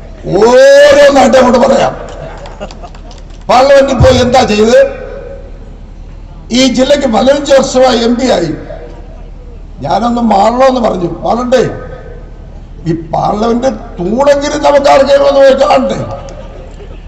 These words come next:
അപ്പൊ അവിടെ പതിനഞ്ച് വർഷമായി, ഇനിയും മരിച്ചാലും മാറത്തില്ല.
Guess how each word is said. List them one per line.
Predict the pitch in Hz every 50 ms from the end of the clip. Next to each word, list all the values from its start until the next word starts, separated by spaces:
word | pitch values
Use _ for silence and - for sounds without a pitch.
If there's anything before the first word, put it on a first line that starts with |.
| - - - - - - - - - - - - - - -
അപ്പൊ | 208 254 277
അവിടെ | 214 214 226 254 302 285 262 180 180 - - - - - - - - - - - - - - - - - - - - - - - 175
പതിനഞ്ച് | 180 196 240 262 277 285 285 -
വർഷമായി, | 277 285 - - 247 262 233
ഇനിയും | 214 196 202 220 247 269 277 269 226 185 180
മരിച്ചാലും | 185 180 180 208 247 - - - - - 277 269 269 269 269 269 262
മാറത്തില്ല. | 262 254 254 247 202 - 208 185 165 147 127 - - - -